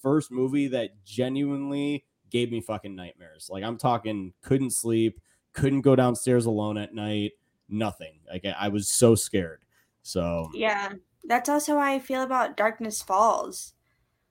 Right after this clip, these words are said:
Speaker 2: Even though I do think that whole opening scene is still effective, it's still creepy.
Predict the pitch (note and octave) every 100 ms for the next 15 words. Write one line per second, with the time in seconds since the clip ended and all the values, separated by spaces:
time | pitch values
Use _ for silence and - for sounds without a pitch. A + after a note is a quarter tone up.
0 | _ _ _ _ A3 B3 B3+ B3 A3 G#3+
1 | G#3 C4 C#4+ C4 A#3 G#3+ G#3+ C4+ C4+ B3
2 | A3 G#3+ G#3 A#3 G#3 G3 - C#4 B3+ G#3+
3 | G3 G3 F3 G#3 G#3+ - - A#3 A3+ G3+
4 | G3 F3+ -